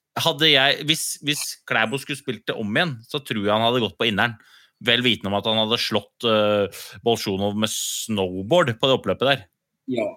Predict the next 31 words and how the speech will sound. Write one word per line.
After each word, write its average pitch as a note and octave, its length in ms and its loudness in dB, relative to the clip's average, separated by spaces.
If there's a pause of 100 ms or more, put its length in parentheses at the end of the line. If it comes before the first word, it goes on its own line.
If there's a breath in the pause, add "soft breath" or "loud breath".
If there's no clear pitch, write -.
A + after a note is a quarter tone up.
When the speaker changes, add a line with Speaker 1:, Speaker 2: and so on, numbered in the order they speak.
(160)
Speaker 2:
ja, A2 360 8
han, C#3 220 6
han C#3+ 200 8
gjør D3 240 10
jo A2 100 10
det. - 160 4 (160)
Eh, A2+ 540 6 (120)
for C3 140 2
Bolsjunov C#3+ 500 8
er, C#3+ 280 6 (100)
Bolsjunov D#3+ 360 6
er C#3 40 8
snabb D3+ 380 4
på A#2+ 80 2
et A2 100 4
opplopp, A#2+ 260 4
men A#2 120 4
han A#2+ 120 6
er B2 120 6
jo C3 240 8
ikke - 180 2
i, G#2+ 140 6 (420 soft breath)
i G#2+ 80 6
nærheten B2 640 6
av G2+ 80 6
en G#2 100 4
Klæbo A2+ 460 2
på F#2 140 2
opploppet. - 480 0 (560)
Eh, G2+ 480 6 (100)
Bolsjunov C3 480 8